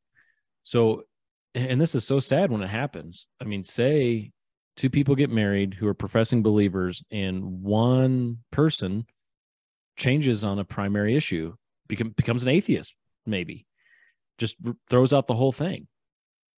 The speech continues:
That is much more different than that person changes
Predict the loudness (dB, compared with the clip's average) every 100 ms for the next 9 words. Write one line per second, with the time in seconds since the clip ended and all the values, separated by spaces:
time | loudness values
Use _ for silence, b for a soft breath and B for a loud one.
0 | _ _ _ 4 6 4 2 0 2 4
1 | 2 0 -2 0 2 2 0 -4 -8 -6
2 | -4 -4 -8 -10 -16 _ -2 -2 0 -4
3 | -4 -8 -6 -6 -4 -4 -6 -10